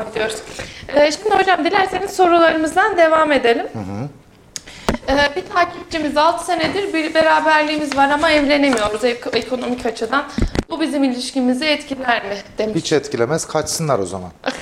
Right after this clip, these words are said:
Speaker 1: <laughs>
Speaker 2: Bunu mu söyleyelim?
Speaker 1: Yani
Speaker 2: Yani
Speaker 1: şimdi
Speaker 2: şöyle,
Speaker 1: şöyle, e,
Speaker 2: ekonomik
Speaker 1: ekonomik
Speaker 2: pardon.
Speaker 1: açıları,
Speaker 2: Evet.
Speaker 1: e, evlenmelerine müsaade etmiyor.
Speaker 2: Ama burada kararlı olmanın çok büyük etkisi var aileler açısından.
Speaker 1: Hı hı.
Speaker 2: Kararlı durmak, dik durmak ve ne istediğini biliyor olmak.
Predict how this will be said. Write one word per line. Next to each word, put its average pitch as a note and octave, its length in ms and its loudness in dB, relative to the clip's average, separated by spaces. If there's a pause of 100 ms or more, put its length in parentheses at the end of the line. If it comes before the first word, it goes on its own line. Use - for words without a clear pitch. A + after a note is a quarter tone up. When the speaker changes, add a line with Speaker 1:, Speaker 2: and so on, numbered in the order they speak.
Speaker 1:
<laughs> - 420 -8
Speaker 2:
Bunu C3+ 140 0
mu D#3+ 80 -4
söyleyelim? G2+ 480 0
Speaker 1:
Yani - 40 -2
Speaker 2:
Yani - 160 2
Speaker 1:
şimdi B3+ 220 4
Speaker 2:
şöyle, A#3 120 4
Speaker 1:
şöyle, - 240 2
e, - 280 2
Speaker 2:
ekonomik E3 420 0
Speaker 1:
ekonomik - 100 0
Speaker 2:
pardon. D3+ 180 2
Speaker 1:
açıları, B3 340 -2
Speaker 2:
Evet. A#3 480 -2
Speaker 1:
e, - 20 2
evlenmelerine C4 640 -2
müsaade - 480 -2
etmiyor. - 420 -4 (500)
Speaker 2:
Ama F3 180 0
burada F3+ 240 0
kararlı F3+ 380 2
olmanın E3+ 460 0
çok - 300 -4
büyük E3 180 -2
etkisi - 420 -4
var G#2+ 200 2
aileler B2 340 2
açısından. G2+ 560 -2
Speaker 1:
Hı C3+ 40 -8
hı. A3+ 340 -10
Speaker 2:
Kararlı C#3+ 440 0
durmak, A#2 400 -4
dik C#3 200 -10
durmak A2 400 -4
ve C#3 100 2
ne D3 100 0
istediğini B2 520 -4
biliyor B2+ 260 4
olmak. G2+ 320 0